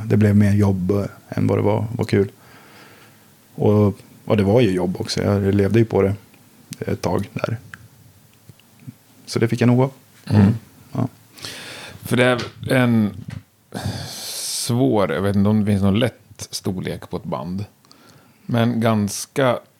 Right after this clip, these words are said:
Speaker 2: svår, inbillar jag mig. Du turnerar jävligt hårt och liksom ha, har fans och publik och liksom det snurrar på lite, men inte sådär så att, eh,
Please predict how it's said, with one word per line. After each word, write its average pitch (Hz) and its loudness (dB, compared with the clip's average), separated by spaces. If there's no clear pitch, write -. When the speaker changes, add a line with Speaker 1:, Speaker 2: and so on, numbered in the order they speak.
Speaker 2:
svår, 104 -2
inbillar 113 4
jag 131 2
mig. 87 -8
Du 98 -10
turnerar 117 0
jävligt 104 -2
hårt 110 -4
och - -10
liksom 95 -2
ha, 104 -2
har 110 2
fans 98 -2
och 92 -4
publik 90 -2
och 87 -6
liksom 87 -4
det 90 -2
snurrar 101 0
på 120 -2
lite, 85 -4
men 101 2
inte 101 0
sådär 95 0
så 87 -6
att, - -10
eh, 85 -2